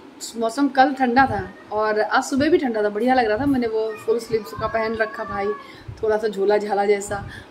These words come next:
अब काम करने में difficulty हो रही थी, लेकिन फिर भी मैंने पहन रखा था। मैंने चलो अब पहनते हैं, रखा रखा क्या होगा, पहन लेते हैं ऐसे ही।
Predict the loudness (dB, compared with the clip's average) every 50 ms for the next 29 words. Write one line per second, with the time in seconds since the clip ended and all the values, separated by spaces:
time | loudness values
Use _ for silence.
0 | -8 -8 -8 -2 2 4 6 6 6 6 6 6 6 6 4 2 0 0 -2 -2
1 | 0 2 0 2 2 0 0 0 0 0 0 0 0 0 -2 0 0 0 0 0
2 | -2 -2 0 2 4 4 4 4 4 2 0 0 0 -2 -2 -4 -4 -10 -12 -8
3 | -6 -6 -4 -4 -6 -6 -4 -4 -2 -2 -2 -4 -4 -6 -6 -6 -6 -6 -4 -4
4 | -6 -6 -6 -10 -12 -12 -10 -12 -10 -12 -14 -8 -4 -2 -2 -2 -2 -4 -8 -10
5 | -12 -10 -8 -6 -4 -4 -4 -4 -6 -8 -10 -10 -10 -10 -10 -10 -10 -10